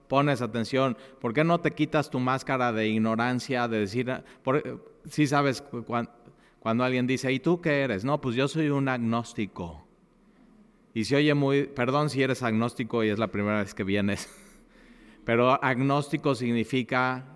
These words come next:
ignorante. O sea, el agnóstico se pone una máscara de, "No, pues no puedo saber." Y yo digo, "Sí puedes saber." O sea, abre la Biblia y léela, y estúdiala, y vas a ver que sí puedes saber. ¿Por qué?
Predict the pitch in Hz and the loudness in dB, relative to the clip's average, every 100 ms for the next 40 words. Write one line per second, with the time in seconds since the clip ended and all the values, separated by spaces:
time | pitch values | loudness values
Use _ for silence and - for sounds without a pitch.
0 | 156 107 117 113 110 123 113 107 90 82 | -6 -2 0 0 0 0 -2 -4 -6 -10
1 | - - - - - _ _ _ - - | -18 -20 -20 -20 -20 _ _ _ -20 -20
2 | _ - - - 120 127 127 127 127 143 | _ -20 -20 -10 -2 0 2 4 2 0
3 | 143 160 147 120 107 127 135 139 131 127 | 0 -2 0 -2 -2 0 0 0 0 0
4 | 131 127 147 135 143 123 117 107 123 143 | 0 -2 -4 -2 -2 0 0 0 0 0
5 | 156 143 131 151 151 160 147 135 123 110 | 2 0 2 2 2 2 2 0 -2 0
6 | 127 123 90 - - _ _ - - _ | 0 -2 -4 -18 -20 _ _ -20 -20 _
7 | 107 131 135 131 123 151 147 156 143 135 | 0 2 2 0 0 -2 0 0 0 -2
8 | 135 147 160 - - - - _ 113 120 | 0 0 0 -4 -18 -20 -20 _ -4 2
9 | 131 147 151 135 131 139 151 151 120 127 | 2 2 2 2 2 2 2 2 2 2
10 | 127 92 80 - - - _ _ 95 - | 0 -2 -6 -16 -20 -20 _ _ -8 -2
11 | 143 143 131 104 90 82 - - _ _ | -2 0 0 -2 -4 -10 -18 -20 _ _
12 | _ - 101 131 139 131 120 127 - 139 | _ -6 -2 0 0 0 0 -4 -4 -2
13 | 143 135 110 120 127 127 - - - 120 | 0 0 0 -2 0 -2 -6 -20 -6 -4
14 | 120 147 151 135 | 0 2 2 0